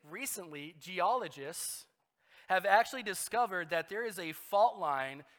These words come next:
directly beneath the Mount of Olives, directly down the center that goes east and west. All that to say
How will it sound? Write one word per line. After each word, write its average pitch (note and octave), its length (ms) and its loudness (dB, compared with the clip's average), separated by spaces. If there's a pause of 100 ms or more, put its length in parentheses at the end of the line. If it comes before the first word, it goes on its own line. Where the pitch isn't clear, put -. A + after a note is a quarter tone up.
(120)
directly A3 680 2
beneath A3 500 -4
the F3+ 100 -4
Mount G3 260 4
of F#3 100 -4
Olives, F3+ 540 4
directly A#3 560 0
down G#3+ 280 4
the G3+ 100 -6
center F#3 360 -4
that D#3+ 240 4
goes F#3 360 -2
east F#3 280 -10
and E3+ 100 -10
west. D3 500 0 (1300)
All A#3+ 240 8
that B3+ 240 10
to A#3 100 -10
say F#3+ 500 0